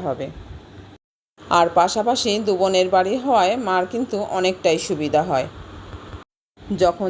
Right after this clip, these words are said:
যার কাছে খুশি থাকতে পারে। আর আমিও প্রতিদিন দুবেলা এসে মাকে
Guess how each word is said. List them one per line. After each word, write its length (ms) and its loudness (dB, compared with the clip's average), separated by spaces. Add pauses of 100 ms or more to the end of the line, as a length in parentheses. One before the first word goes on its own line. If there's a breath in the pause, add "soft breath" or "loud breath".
যার 320 2
কাছে 200 -6
খুশি 300 -6 (200)
থাকতে 320 -4
পারে। 260 -4 (1500)
আর 160 4 (220)
আমিও 300 0
প্রতিদিন 560 -2
দুবেলা 380 2 (100)
এসে 180 -2
মাকে 280 -2